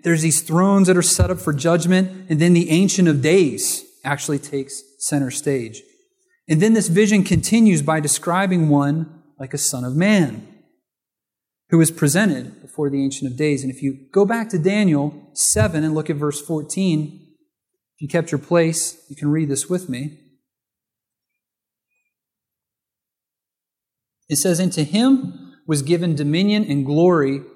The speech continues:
and a kingdom." There's that word, "and a kingdom,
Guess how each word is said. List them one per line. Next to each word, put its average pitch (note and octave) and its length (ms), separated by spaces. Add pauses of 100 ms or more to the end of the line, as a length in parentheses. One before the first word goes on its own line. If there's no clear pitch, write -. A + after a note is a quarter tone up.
(120)
and C#3+ 140
a C3 60
kingdom." D#3 640 (1000)
There's C3 160
that C#3+ 200
word, B2+ 320
"and C3 120
a C3 60
kingdom, C3+ 640